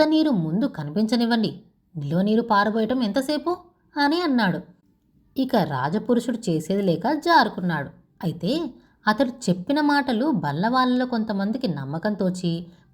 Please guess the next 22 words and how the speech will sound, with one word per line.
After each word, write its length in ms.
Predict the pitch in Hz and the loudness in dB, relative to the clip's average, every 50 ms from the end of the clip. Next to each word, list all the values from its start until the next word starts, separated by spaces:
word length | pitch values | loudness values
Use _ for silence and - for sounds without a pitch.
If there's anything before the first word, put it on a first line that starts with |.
| _ - | _ 0
పీపాల 440 | 269 294 277 - 294 285 269 247 214 | 0 0 2 2 4 4 4 4 2
నీళ్లు 320 | 180 175 196 233 262 302 | 0 0 0 0 0 -2
పారబోయడానికి 800 | 294 - - 208 226 277 302 294 277 247 202 160 139 139 160 - | -2 0 2 4 4 6 4 4 4 2 0 0 -2 -6 -6 -6
సిద్ధపడ్డారు. 640 | - 285 240 226 240 233 226 190 175 185 175 185 180 - - - _ _ _ _ _ _ - | -4 -2 -2 -2 -2 0 -2 0 2 2 0 0 -2 -6 -14 -20 _ _ _ _ _ _ -8
అప్పుడు 280 | 180 - - 180 165 | -6 -4 0 0 0
బోధిసత్వుడు 680 | 143 143 147 147 170 196 240 - 240 233 - 233 185 170 | 0 0 0 0 0 0 0 0 -2 -4 -2 -2 -2 -2
వాళ్ళతో, 680 | 151 147 139 139 147 - 226 285 330 330 269 - - - _ _ _ _ _ 175 | -2 -2 -4 -6 -4 0 2 2 4 2 2 -2 -6 -16 _ _ _ _ _ 2
"ఎడారిలో 520 | 170 175 208 214 220 214 196 190 202 240 | 4 6 8 8 6 6 4 2 2 2
నీటి 300 | 233 190 185 202 190 247 | 2 2 0 0 0 0
వసతి 340 | 220 220 214 220 - - 196 | -2 -2 -4 -6 -6 -4 -2
ఉన్నట్లు 580 | 175 170 180 202 214 190 - - 240 302 320 - - - | 0 2 2 2 0 -2 -2 0 0 2 0 0 0 -2
ఎప్పుడైనా 420 | 170 185 - 185 190 202 226 277 | -4 -2 -2 0 0 2 2 2
మీరు 180 | 285 269 254 220 | 2 4 2 2
విని 240 | 151 143 147 160 214 | 0 0 0 0 2
ఉన్నారా? 480 | 254 254 247 233 220 233 262 339 - - - - _ _ _ _ _ _ _ 185 | 4 4 4 4 6 6 4 4 2 0 -8 -20 _ _ _ _ _ _ _ 0
మీలో 320 | 165 180 196 214 226 214 | 2 2 4 4 4 2
ఒక్కళ్ళకైనా 680 | 190 180 185 - - 220 208 202 202 202 190 202 262 | 2 0 0 2 2 4 4 4 2 0 0 2 2
చల్లటి 460 | 285 277 - - 180 190 240 269 269 | 0 0 -2 -2 0 2 2 2 2
వర్షపు 360 | 254 180 170 175 - 277 262 254 | 2 2 0 0 0 -2 0 4
గాలి 200 | 269 254 240 196 | 4 4 4 4
ఒంటికి 320 | 156 147 170 185 247 233 | 0 0 0 0 0 0
తగిలిందా? 520 | 269 262 262 262 254 233 220 262 311 339 | 0 0 2 2 2 2 4 4 2 2